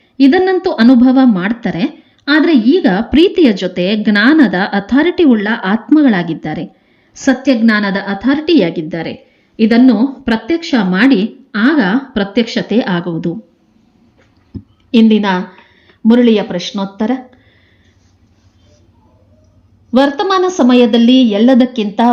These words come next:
ಒಳ್ಳೆಯ ಕರ್ಮ ಯಾವುದಾಗಿದೆ? ಎಲ್ಲದಕ್ಕಿಂತ ಒಳ್ಳೆಯ ಕರ್ಮವಾಗಿದೆ ಮನಸ ವಾಚ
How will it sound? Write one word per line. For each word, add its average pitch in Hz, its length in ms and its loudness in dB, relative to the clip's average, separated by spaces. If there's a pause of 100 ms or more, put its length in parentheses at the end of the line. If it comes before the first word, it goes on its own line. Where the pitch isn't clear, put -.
ಒಳ್ಳೆಯ 233 360 2
ಕರ್ಮ 196 360 -4 (240)
ಯಾವುದಾಗಿದೆ? 185 920 -2 (760)
ಎಲ್ಲದಕ್ಕಿಂತ 370 600 -2 (100)
ಒಳ್ಳೆಯ 254 300 2
ಕರ್ಮವಾಗಿದೆ 233 840 2
ಮನಸ 220 480 -2 (180)
ವಾಚ 196 400 -2